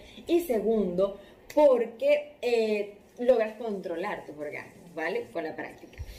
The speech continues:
Además, está que experimentarás con nuevas sensaciones y formas de placer,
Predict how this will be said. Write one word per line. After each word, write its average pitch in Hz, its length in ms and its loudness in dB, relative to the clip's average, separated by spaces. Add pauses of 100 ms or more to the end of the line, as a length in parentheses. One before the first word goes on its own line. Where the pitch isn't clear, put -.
(220)
Además, 226 400 2 (360)
está 220 360 -2
que 226 240 -6
experimentarás 302 880 -2
con 277 200 -4
nuevas 247 300 -4
sensaciones 214 600 -8
y 202 80 -8
formas 151 340 -12
de 175 140 -8
placer, 440 540 -2